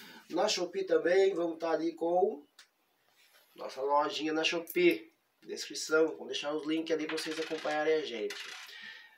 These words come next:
Beleza? Por enquanto é...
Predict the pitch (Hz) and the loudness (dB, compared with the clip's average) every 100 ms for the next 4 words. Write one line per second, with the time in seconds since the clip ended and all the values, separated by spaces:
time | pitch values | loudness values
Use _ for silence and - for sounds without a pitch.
0 | _ - 143 214 254 202 170 - - _ | _ -4 6 10 10 10 8 6 -2 _
1 | - 240 - 240 240 240 226 - _ 202 | -8 -6 2 4 4 -2 -10 -12 _ 4
2 | 226 233 220 | 6 6 4